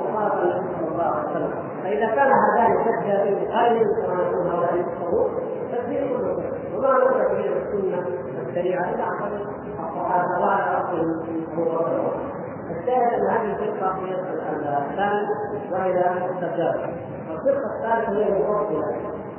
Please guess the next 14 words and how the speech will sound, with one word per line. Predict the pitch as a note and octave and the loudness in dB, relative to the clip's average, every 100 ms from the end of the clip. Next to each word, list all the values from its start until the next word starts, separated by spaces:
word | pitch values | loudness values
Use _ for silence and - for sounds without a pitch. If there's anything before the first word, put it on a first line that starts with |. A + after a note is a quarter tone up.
| - - | -10 -4
المفضلة، | F3 F3+ G3 - - - - - - | -4 -2 -2 -2 -4 -4 -8 -8 -4
وهؤلاء | F3 G#3+ G#3 A#3+ | 0 4 4 4
منهم | G#3 A#3 G3 G3+ - - - | 4 4 4 2 0 -2 -4
الزيدية | - E3+ E3+ F3 E3 E3+ E3 E3 F3 | -2 0 2 4 4 4 0 -2 2
الذين | G3 F#3+ G3 | 2 2 2
وافقوا | F#3 G3 F3+ - D#3 | 2 2 2 0 0
على | F3 | 2
المسلمين | E3 D#3 - D3 E3 E3+ E3+ E3+ - E3+ | 2 0 -4 -2 0 0 -2 -4 -6 -8
فقالوا: | D#3+ D#3+ G#3 G3+ F#3+ | -6 0 2 2 2
"لا، | G#3 | 2
لا | G#3 F#3+ F#3 G3+ | 0 0 0 0
نسلم | F#3+ F#3 - - - - - | 0 -2 -4 -6 -6 -6 -6
بخير، | - F3 G#3 G#3 G#3+ G#3+ - - | -6 -2 2 2 0 -2 -4 -2
ولكن، | D#3+ G3 F#3+ F#3+ | 0 2 2 0